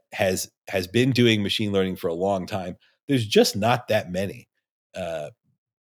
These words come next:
opportunities to do. Now, the ones that you actually get deployed, those are gonna generate tons of value. By all means, organizations need to be interacting with their data,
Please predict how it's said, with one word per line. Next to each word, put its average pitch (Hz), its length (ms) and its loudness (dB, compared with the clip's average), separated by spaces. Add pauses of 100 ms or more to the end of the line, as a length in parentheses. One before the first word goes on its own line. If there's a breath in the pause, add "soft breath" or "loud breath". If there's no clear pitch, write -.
(160)
opportunities 98 680 -2
to 76 60 -16
do. 90 200 -6
Now, 107 160 2
the 117 80 6
ones 160 260 4
that 123 120 2
you 113 180 4
actually 117 360 2
get 120 280 0
deployed, 135 500 0 (240)
those 160 160 6
are 170 60 6
gonna 131 140 6
generate 120 420 4
tons 107 260 0
of 92 60 -4
value. 101 360 -2
By 110 220 2
all 127 160 8
means, 110 380 2
organizations 98 760 -2
need 101 220 -2
to 101 80 -10
be 92 220 -6
interacting 92 500 -4
with 82 100 -10
their 82 140 -6
data, 98 400 -2